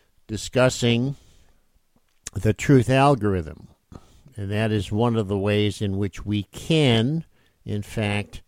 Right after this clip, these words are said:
examine whether or not something is true or not true. Go to my website, by the way. Is it, is it posted? Is the Truth Algorithm videos posted? I think they are posted on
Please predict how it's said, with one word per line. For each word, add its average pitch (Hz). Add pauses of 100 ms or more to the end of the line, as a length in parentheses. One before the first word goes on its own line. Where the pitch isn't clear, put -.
(140)
examine 110 (600)
whether 117
or 113
not 107
something 104
is 98
true 113 (460)
or 98 (300)
not 104 (180)
true. 104 (640)
Go 139
to 131
my 110
website, 92
by 90
the 82
way. 87
Is 101
it, 95
is 95
it 92
posted? 120 (520)
Is -
the 101
Truth 127
Algorithm 110
videos 104
posted? 104
I 95
think 143
they 95
are 117
posted 90
on 87